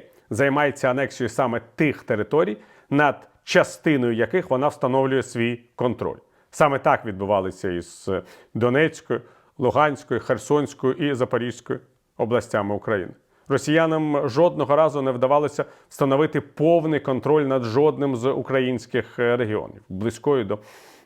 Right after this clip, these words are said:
м, е, цього була хіба що Луганська область. Однак вони вперто записували в свою конституцію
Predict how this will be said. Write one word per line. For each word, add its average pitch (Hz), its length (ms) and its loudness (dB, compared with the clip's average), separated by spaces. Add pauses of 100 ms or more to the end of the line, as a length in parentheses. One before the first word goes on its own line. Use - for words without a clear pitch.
м, 117 200 -2
е, 107 280 -2
цього 113 300 0
була 110 220 0
хіба 110 280 0
що - 220 -6 (300)
Луганська 127 580 0
область. 95 500 -4 (160)
Однак 131 320 0
вони 139 280 0 (480)
вперто 147 840 0
записували 123 600 0
в 110 40 -4
свою 131 320 0
конституцію - 960 -4